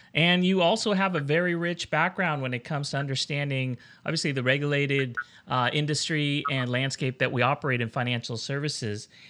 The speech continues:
Uh, now, your focus, I believe, continues to be in looking at social selling, right, and helping individuals and companies be able to leverage access to social media and the technology that exists, really so that they can get much better at creating and converting prospects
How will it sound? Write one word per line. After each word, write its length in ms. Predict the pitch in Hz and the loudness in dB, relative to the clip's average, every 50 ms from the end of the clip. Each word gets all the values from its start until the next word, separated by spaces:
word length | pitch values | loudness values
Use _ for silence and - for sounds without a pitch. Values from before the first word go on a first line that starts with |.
| - _ - | -20 _ -4
Uh, 280 | - 143 143 143 147 - | -2 0 2 2 0 2
now, 100 | 160 175 | 2 2
your 160 | 180 185 196 | 2 2 2
focus, 580 | 185 - 247 311 330 - 359 302 - - - - - | 0 0 0 0 0 0 -2 -2 -2 -4 -6 -4 -2
I 120 | - 170 170 | 0 0 0
believe, 380 | 170 170 175 180 190 190 185 | 2 0 0 0 0 -2 -2
continues 520 | - 190 165 - - 196 202 214 196 - - | -4 -4 -4 -2 -2 -4 -2 -2 -4 -4 -6
to 80 | - 170 | -6 -6
be 320 | 156 170 165 165 165 160 - - | -2 -2 -2 -2 -2 -4 -4 -4
in 360 | 160 160 156 151 151 147 151 | -4 -2 -2 -2 -2 -2 -2
looking 340 | 156 180 180 - 190 170 156 | -2 -2 -2 -2 -2 -2 -2
at 100 | 147 - | -2 -2
social 380 | - 160 160 147 - 147 143 | -2 -2 -2 -2 -2 -2 -4
selling, 500 | - - - 147 143 127 107 92 92 98 - | -2 -2 0 0 0 0 -2 -4 -6 -8 -6
right, 240 | - 131 135 143 - | -2 -2 -2 -2 -2
and 260 | 147 139 131 135 131 | -4 -6 -6 -6 -4
helping 480 | - 165 160 170 170 190 180 175 165 160 | -2 0 0 0 0 0 0 0 0 -2
individuals 580 | 160 156 156 143 147 147 143 147 143 139 131 147 | -2 -2 -2 -2 -2 -2 -2 -2 -2 -2 -2 -2
and 160 | 151 170 - | -4 -4 -4
companies 680 | - 175 165 160 - 165 139 120 120 117 117 117 - - - - - - - - _ _ - | -6 -6 -6 -6 -6 -4 -4 -2 -2 -2 -2 -4 -6 -10 -14 -20 -20 -20 -20 -20 _ _ -4
be 140 | 156 170 | -2 -2
able 160 | 170 165 165 - | -2 -2 -4 -4
to 120 | - 151 | -6 -4
leverage 640 | 135 131 135 139 151 151 165 175 170 165 160 - - - | -2 0 2 2 2 0 0 -2 -2 -2 -4 -6 -8 -6
access 560 | - 143 143 156 156 - - 160 151 147 - | -2 0 0 0 0 -2 -2 -2 -2 -2 -4
to 160 | - 180 185 | -4 -4 -4
social 400 | 180 180 185 175 170 - - - | -4 -2 -2 -2 -2 -2 -4 -4
media 420 | 147 139 139 131 127 131 135 135 127 | -4 -2 -2 -2 -2 0 0 2 2
and 120 | 120 123 120 | 2 0 0
the 40 | |
technology 640 | 117 - 131 123 - 131 123 131 139 143 143 156 151 | -2 -2 -4 -2 0 0 2 2 0 0 -2 -2 -4
that 140 | 151 151 156 | -2 -2 -4
exists, 440 | 143 131 123 117 120 120 - - - - - - - - | -4 -2 -2 0 0 -2 -2 -6 -12 -18 -20 -20 -8 -2
really 260 | 165 214 277 285 247 | 0 0 0 0 -2
so 140 | - - 220 | -4 -2 -2
that 160 | 190 185 170 | -2 -2 -2
they 80 | - 180 | -2 -6
can 300 | 175 - 180 165 160 147 | -6 -4 -4 -4 -2 0
get 200 | 160 170 - - | -2 -2 -2 -2
much 300 | 147 165 185 185 - - | -2 -2 -2 -4 -4 -2
better 340 | - 165 160 160 156 143 131 | 0 0 2 2 2 0 0
at 240 | - 147 139 139 - | 0 0 -2 -2 -4
creating 560 | - - 170 139 143 151 156 151 160 156 147 | -8 -6 -2 0 0 0 0 0 -2 -2 -4
and 120 | 147 135 123 | -4 -6 -6
converting 520 | - 151 127 123 139 147 156 156 147 135 | -6 -6 -6 -4 -4 -4 -4 -4 -4 -6
prospects 640 | - - 143 143 147 143 - - 156 143 131 - - | -4 -2 -2 0 0 -2 -4 -4 -4 -4 -4 -6 -8